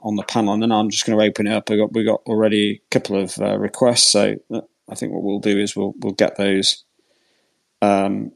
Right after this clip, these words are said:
we'll open that up. Um, uh, we got Mac,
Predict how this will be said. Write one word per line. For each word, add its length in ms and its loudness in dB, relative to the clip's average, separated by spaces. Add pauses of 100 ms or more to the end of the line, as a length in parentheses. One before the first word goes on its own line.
(160)
we'll 200 0
open 240 -2
that 120 -4
up. 320 2 (320)
Um, 640 -2 (1800)
uh, 320 2
we 80 0
got 140 2
Mac, 580 2